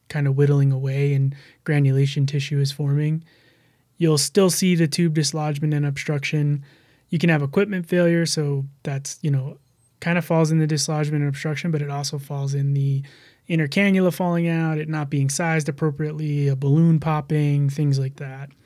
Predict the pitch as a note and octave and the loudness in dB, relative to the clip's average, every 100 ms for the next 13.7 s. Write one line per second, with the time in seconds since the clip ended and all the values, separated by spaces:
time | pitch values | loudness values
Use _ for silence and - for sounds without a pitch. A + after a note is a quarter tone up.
0 | _ _ _ - _ _ _ _ _ _ | _ _ _ -20 _ _ _ _ _ _
1 | E3+ E3 F3 F#3 F#3 F3+ E3+ E3 D#3 C#3 | 0 4 6 6 6 4 4 2 2 2
2 | - - G3+ G#3 G3+ F#3 - E3 D#3+ D#3+ | -2 0 0 0 0 -2 0 2 4 4
3 | D#3+ D#3 C#3 _ _ - - G3 G3+ A3 | 2 0 -2 _ _ -8 -2 2 2 4
4 | G#3 G#3+ F#3+ D#3 D3 D3 - _ _ E3 | 4 4 4 2 -2 -6 -12 _ _ -8
5 | D3+ C#3 - D#3 D3+ E3 D#3 D#3+ C#3+ D#3 | -8 -6 0 0 0 0 0 0 0 0
6 | D3+ C#3+ C#3+ C#3+ C#3 C#3+ C#3 C#3 - E3 | 2 4 4 2 2 2 2 0 0 0
7 | E3+ E3 D#3 D3+ D3 C#3+ D3 D3 D3+ - | 2 2 4 2 2 0 0 -2 -4 -8
8 | F3+ D3 - F3+ G3 A3 _ - - - | -8 -6 -6 -4 -4 -8 _ -20 -20 -16
9 | - D#3+ A3 A3+ G3+ F#3+ F3 E3 D#3 D3 | 0 4 6 4 2 2 2 2 0 -2
10 | C#3+ D3+ - - D#3 C#3 E3 E3+ - E3 | -4 -8 -14 -10 -6 0 2 2 0 0
11 | D#3 - D#3+ D3+ C#3+ D3 C#3 D#3+ D3+ C#3+ | 0 0 0 2 0 -2 -2 0 2 2
12 | D3 D3 C#3+ C#3+ D#3+ - - F3 E3+ D#3 | 2 2 2 0 -2 -6 0 0 2 0
13 | D3 E3 E3+ C#3+ C3 C3+ | 0 0 0 0 -4 -8